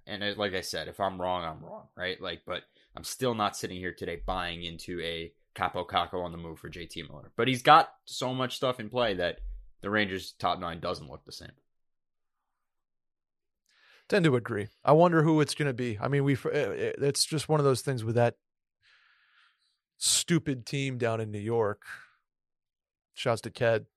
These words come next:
Speaker 2: Uh, it's just like the, the K-, Chytil and Lundqvist and, um, the, uh, who, who, the, the,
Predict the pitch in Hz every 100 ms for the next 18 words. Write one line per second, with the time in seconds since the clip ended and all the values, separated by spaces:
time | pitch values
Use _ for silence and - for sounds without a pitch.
0 | _ 127 127 127 127 - _ _ _ _
1 | _ _ 143 143 147 - 151 - 135 -
2 | 135 92 - 127 - - - - - 117
3 | 165 135 107 98 - 127 120 120 135 127
4 | 123 98 - - 110 104 101 _ _ _
5 | _ _ _ - 113 104 101 101 - _
6 | _ _ _ _ _ _ _ _ _ -
7 | 92 120 117 113 104 - 110 104 95 95
8 | 98 98 90 107 107 127 - 107 107 -
9 | 135